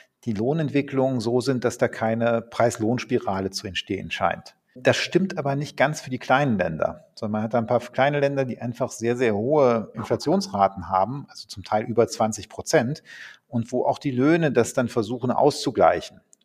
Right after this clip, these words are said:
Und natürlich ist das aus nationaler Sicht immer verständlich, weil wenn du zwanzig Prozent Preissteigerung hast und die Löhne nicht steigen lässt, dann,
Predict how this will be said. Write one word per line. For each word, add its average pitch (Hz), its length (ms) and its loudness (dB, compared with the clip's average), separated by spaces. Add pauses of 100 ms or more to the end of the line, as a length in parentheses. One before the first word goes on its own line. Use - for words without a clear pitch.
Und 120 480 -4 (260)
natürlich 151 400 2
ist 147 160 0
das 131 160 2
aus 127 220 -2
nationaler 127 580 4
Sicht 139 240 -2
immer 127 380 2 (720)
verständlich, 135 680 0
weil 117 520 4
wenn 117 80 -8
du 113 80 -4
zwanzig 120 320 -4
Prozent 120 260 -4
Preissteigerung 113 640 2
hast 120 220 -2
und - 80 -16
die 104 80 -6
Löhne 131 240 -2
nicht 110 160 -2
steigen 107 320 0
lässt, 107 320 -4
dann, 117 340 -8